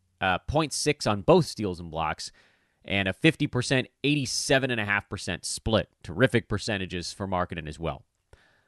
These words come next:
The thing about Lowry that jumps out at us here, and, you know, we can, we'll, we'll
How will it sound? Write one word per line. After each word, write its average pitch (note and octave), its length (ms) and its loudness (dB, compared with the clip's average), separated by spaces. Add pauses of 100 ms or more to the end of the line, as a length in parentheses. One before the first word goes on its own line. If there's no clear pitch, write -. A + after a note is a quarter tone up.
(800)
The - 80 -2
thing F#4 240 2
about E3 220 10
Lowry G2 540 6 (120)
that A#2 300 4 (240)
jumps C3 400 2
out G2+ 200 4
at D#2 140 -4
us D#2+ 160 -8
here, D2+ 400 -12 (380)
and, G#2+ 560 0 (1700)
you A#2+ 100 0
know, A#2+ 40 2
we C3 160 4
can, C3 300 0 (100)
we'll, C#3 200 0
we'll D3+ 300 0